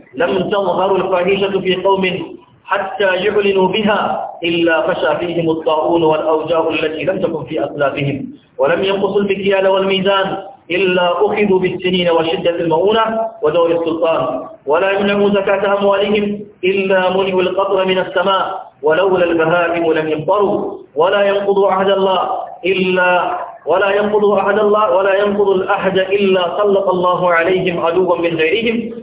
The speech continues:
فآخذوا بعض ما في أيديهم، وما لم يحكموا بكتاب الله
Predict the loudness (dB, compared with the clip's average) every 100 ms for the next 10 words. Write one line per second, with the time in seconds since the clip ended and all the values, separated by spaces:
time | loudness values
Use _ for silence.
0 | -6 -2 0 2 0 0 2 2 2 2
1 | 0 0 0 0 0 0 -2 -4 -4 -6
2 | -8 -12 -20 -4 -2 0 0 -2 -2 -2
3 | 0 0 0 -2 -2 -2 0 0 0 -2